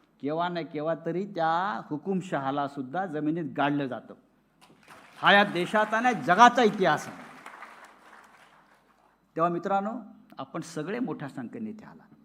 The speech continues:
आज माझा भाषणाचा दिवस नाही, मी मगासपासून सांगतोय, भाषण करायला उत्तम माणसं इथं आपण आमंत्रित केलेली आहेत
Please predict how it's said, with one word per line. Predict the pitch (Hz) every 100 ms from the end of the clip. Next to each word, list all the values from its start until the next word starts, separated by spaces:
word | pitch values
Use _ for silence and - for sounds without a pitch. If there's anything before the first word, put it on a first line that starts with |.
| _ _ -
आज | - 202
माझा | 175 160 170 220
भाषणाचा | 170 160 190 196 208
दिवस | 180 190 180
नाही, | 175 151
मी | 170
मगासपासून | 165 156 175 185 170 180
सांगतोय, | 160 127 123 120 87 - _ _
भाषण | 120 139 139 196 214
करायला | 190 180 202
उत्तम | 208 170 - 226 196
माणसं | 180 170 214
इथं | 202 190
आपण | 180 180
आमंत्रित | 160 165 156 147 143
केलेली | 113 101 -
आहेत | - _